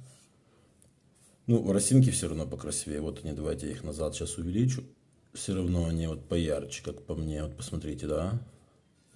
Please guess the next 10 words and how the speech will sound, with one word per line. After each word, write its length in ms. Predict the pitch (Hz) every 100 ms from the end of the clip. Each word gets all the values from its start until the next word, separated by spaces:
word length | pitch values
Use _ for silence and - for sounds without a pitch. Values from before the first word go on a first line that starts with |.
| _ - - - _ -
Вот 200 | - 87
они 160 | 85 82
такие 380 | - - 90 87
агрессивные. 960 | 107 98 104 - - 110 87 87 85 87 - - _ _ _ _ _ _ _ _ _
Такое 240 | - 101
ощущение, 320 | 92 92 98
что 140 | 87 98
это 100 | 98
маленькие 540 | 101 95 92 90 95
колючечки. 800 | 95 110 92 82 - - - 76